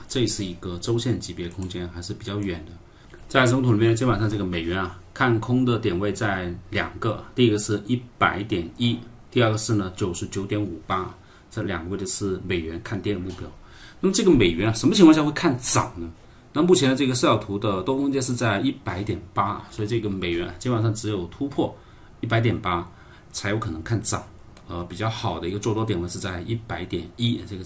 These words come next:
位置附近呢，再去买涨会好一点。所以这些就是一些关键的价格啊。那么这个美元呢，整体趋势呢，还是偏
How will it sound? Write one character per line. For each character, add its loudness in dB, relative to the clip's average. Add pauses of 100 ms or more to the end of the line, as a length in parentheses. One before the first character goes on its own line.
位 -2
置 -2
附 -6
近 -2
呢， -6
再 -6
去 -6
买 -6
涨 0
会 -12
好 -12
一 -6
点。 -6 (200)
所 0
以 -2
这 6
些 6
就 4
是 2
一 4
些 0
关 2
键 2
的 -2
价 0
格 -8
啊。 -14 (180)
那 -8
么 -8
这 -8
个 -10
美 -2
元 -8
呢， -8
整 -6
体 -2
趋 0
势 2
呢， -2
还 -10
是 -2
偏 -2